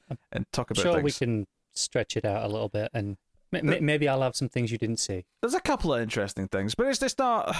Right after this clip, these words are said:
Speaker 1: it's not, like, full swing yet. It's not, like, tons of stuff happening.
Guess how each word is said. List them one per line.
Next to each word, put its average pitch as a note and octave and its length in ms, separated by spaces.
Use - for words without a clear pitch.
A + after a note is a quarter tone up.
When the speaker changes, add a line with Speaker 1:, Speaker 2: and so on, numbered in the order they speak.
Speaker 1:
it's - 240
not, A#3 140
like, E3+ 120
full D#3+ 240
swing A#2+ 360
yet. A2 200
It's A2+ 140
not, C3+ 300
like, - 180
tons A2+ 220
of A2 60
stuff - 200
happening. G#2 500